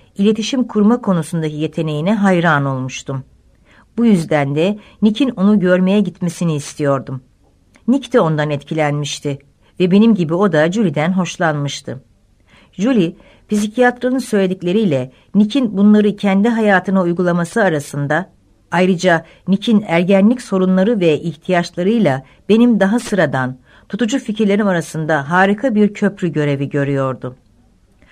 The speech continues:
Anlattığına göre Julie'nin asıl uzmanlık alanı kimyasal bağımlılıktı. Ama en büyük yeteneği gençleri anlamasıydı.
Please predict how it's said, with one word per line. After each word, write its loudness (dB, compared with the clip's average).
Anlattığına 2
göre 0
Julie'nin 2
asıl -4
uzmanlık -2
alanı 2
kimyasal 2
bağımlılıktı. -4
Ama 2
en 4
büyük 2
yeteneği -2
gençleri 0
anlamasıydı. -4